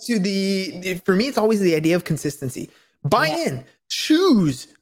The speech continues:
Speaker 1: an, a, an, a direction that you wanna go in. And you might not know exactly, but if you have a, a, a direction that you're going in, you're going to figure it out as you're going, right? I mean,
Speaker 2: Yeah.
Speaker 1: I, I'll use the podcast, for example. This became my medium for communicating with people,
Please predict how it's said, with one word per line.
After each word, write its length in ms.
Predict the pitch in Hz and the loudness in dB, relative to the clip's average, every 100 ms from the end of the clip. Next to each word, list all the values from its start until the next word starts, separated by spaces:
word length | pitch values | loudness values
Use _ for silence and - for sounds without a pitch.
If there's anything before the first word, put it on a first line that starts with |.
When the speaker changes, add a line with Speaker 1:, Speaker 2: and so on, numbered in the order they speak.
| - | -2
Speaker 1:
an, 160 | 208 208 | -2 2
a, 120 | 214 208 | 0 2
an, 200 | 202 196 | 0 0
a 80 | 190 | -2
direction 640 | 165 165 180 233 - 240 | 0 0 2 2 0 -2
that 100 | 220 | 0
you 100 | 202 | 0
wanna 240 | 202 190 165 | 0 0 2
go 280 | 165 190 | 2 2
in. 180 | 156 143 | 2 0
And 100 | 170 | 2
you 60 | 220 | 2
might 260 | 285 330 | 0 -2
not 300 | 294 311 262 | -4 -4 -2
know 300 | 233 247 285 | -2 -2 -2
exactly, 840 | 254 180 170 151 196 247 254 208 175 | -2 -2 -4 -6 -6 -6 -6 -2 0
but 140 | 170 | 0
if 120 | 190 220 | 0 0
you 140 | 262 | 0
have 340 | 190 240 262 | 0 0 0
a, 20 | 233 208 190 | 0 -2 -2
a, 220 | 190 180 - | -2 -2 -2
a 40 | 185 | 0
direction 540 | 170 160 208 - 226 | 0 2 0 0 -2
that 80 | 208 | 0
you're 120 | 175 | 0
going 320 | 165 170 208 | 0 0 0
in, 240 | 247 262 254 _ _ | 0 -4 -8 _ _
you're 140 | 196 185 | -2 0
going 360 | 160 208 247 | 2 2 0
to 100 | 220 | -2
figure 360 | 190 226 202 190 | -6 -4 0 0
it 80 | 170 | 2
out 180 | 196 190 | 0 0
as 200 | 175 156 | 0 -2
you're 80 | |
going, 380 | 147 160 202 156 | 0 0 0 0
right? 280 | 147 160 202 | 0 0 2
I 100 | 202 | 0
mean, 220 | 196 185 - - - | 0 -2 -8 -12 -10
Speaker 2:
Yeah. 60 | - | -6
Speaker 1:
I, 80 | - | -4
I'll 140 | 175 214 | -2 0
use 200 | 214 190 | 0 0
the 80 | |
podcast, 500 | 208 214 202 220 185 | -2 -2 -2 -4 -4
for 100 | 185 | -2
example. 480 | 165 156 151 139 139 151 | -2 0 -2 0 0 2
This 280 | 196 208 202 | 0 0 -2
became 560 | 214 180 185 196 185 | -2 -2 -4 -2 0
my 280 | 165 175 190 | 0 0 0
medium 680 | 175 165 196 175 143 131 143 _ _ - | 0 0 0 0 -2 -4 -8 _ _ -4
for 160 | 185 | -2
communicating 600 | - 175 165 196 175 147 | 0 0 0 0 -2 -2
with 160 | 135 135 | -2 -4
people, 320 | 131 - - | -6 -8 -14